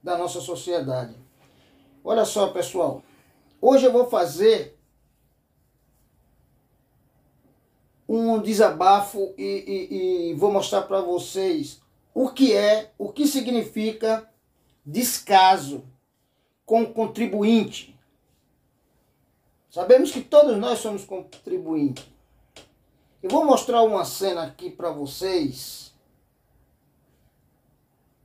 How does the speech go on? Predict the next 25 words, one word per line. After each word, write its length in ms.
Vocês 380
vão 180
ver 160
se 180
eu 200
tenho 340
razão 540
ou 180
não 500
de 200
pegar 420
tão 180
pesado 760
com 180
as 140
administ-, 440
a-, 520
administrações 960
públicas, 1000
com 120
o 60
poder 380
público 560
em 120
geral. 420